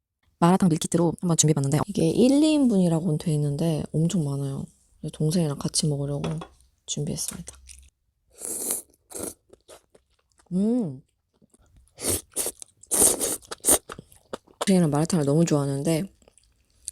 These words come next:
너무 괜찮다. 마라 밀키트를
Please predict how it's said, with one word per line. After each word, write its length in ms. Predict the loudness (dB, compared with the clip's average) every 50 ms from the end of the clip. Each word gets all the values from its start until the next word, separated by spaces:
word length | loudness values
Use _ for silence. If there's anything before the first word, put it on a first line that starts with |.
| -18 _ -20 -20 _ _ _ 4 8
너무 180 | 8 10 10
괜찮다. 640 | 10 8 6 4 4 2 2 2 0 0 0 -2 -2 -2
마라 200 | 0 2 2 2
밀키트를 840 | 2 0 -2 -4 -8 -10 -10 -10 -8 -8 -6 -4 -2 -2 -2 -2